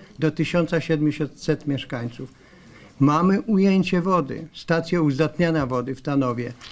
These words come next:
I jeżeli państwo macie materiał przez zwik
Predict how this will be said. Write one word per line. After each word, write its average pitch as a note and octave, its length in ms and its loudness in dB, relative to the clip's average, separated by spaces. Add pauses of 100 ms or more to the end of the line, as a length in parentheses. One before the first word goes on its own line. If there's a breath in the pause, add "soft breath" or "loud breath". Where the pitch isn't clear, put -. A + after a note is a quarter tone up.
(140)
I F3+ 220 0
jeżeli F3+ 640 2 (160)
państwo E3 440 0
macie D3+ 480 -2 (1040)
materiał D#3+ 540 2
przez C#3+ 280 -2
zwik C#3 340 -2